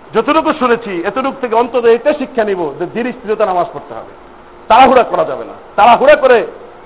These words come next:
র-, আল্লাহ রসুল বলেন, কোন কোন না-, মুসল্লি আছে নামাজ পড়লে নামাজটি নেকড়ার মতন তার চেহারাতে ফিক্কে দেওয়া হয়।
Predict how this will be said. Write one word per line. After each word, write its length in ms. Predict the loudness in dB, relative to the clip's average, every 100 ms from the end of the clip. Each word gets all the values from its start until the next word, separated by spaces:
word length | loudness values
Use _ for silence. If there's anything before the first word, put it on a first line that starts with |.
| -6
র-, 120 | -6 -6 -18 -20 -20 -2
আল্লাহ 220 | 2 4
রসুল 240 | 2 0 0
বলেন, 240 | 0 0 -6
কোন 220 | -6 -2 -2
কোন 220 | -2 0
না-, 180 | 2 2 -2 -14
মুসল্লি 400 | -12 -8 -4 0
আছে 240 | 0 -2 -4
নামাজ 240 | 0 0 -2
পড়লে 260 | -4 -2 -2 -4 -6
নামাজটি 560 | -2 0 -2 -6 -10 -10 -12 -20 -20 -20 -20 -20 -20 -20 -14
নেকড়ার 400 | -6 -6 -4 -4
মতন 240 | -4 -6 -8
তার 100 | -6 -4
চেহারাতে 360 | -2 -2 -2 -6
ফিক্কে 300 | -8 -6 -2
দেওয়া 200 | -2 -2
হয়। 200 | -6